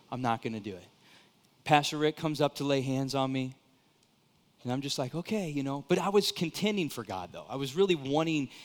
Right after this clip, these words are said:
him to do something. I just wasn't gonna fall if it wasn't, you know what I'm saying? So he says to me, he says,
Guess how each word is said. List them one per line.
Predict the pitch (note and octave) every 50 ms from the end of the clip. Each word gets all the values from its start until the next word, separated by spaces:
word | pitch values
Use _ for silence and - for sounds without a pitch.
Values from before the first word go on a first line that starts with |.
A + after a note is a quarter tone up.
| -
him | - - F3+ F3 D#3
to | C3+
do | - - D#3+ G3 G3+
something. | F3 - - C#3 B2 - - C3 B2+
I | A#2+ C3
just | B2+ D#3 D3+ - - - - - - - - _ _ _ _ -
wasn't | - D#3+ D#3+ D#3 D#3
gonna | C#3+ B2+
fall | - - - - D#3+ D3 C#3+ C#3
if | C3 -
it | C#3+ C#3+
wasn't, | C3+ C3 B2+ A#2 A#2 A#2+ - - - -
you | - F#3+
know | G#3 G3
what | F3
I'm |
saying? | D#3+ - - A#2+ A2 A2 - - - - - -
So | - - - A3 G#3 F#3+ F3+ - - - - - - _ _ _ _ _ _ _ _ -
he | - - G3
says | G3 - - G3+ G3+ F#3+ -
to | - D#3+
me, | C#3 C3
he | C3 B2+
says, | - - D3+ C3 A#2+ -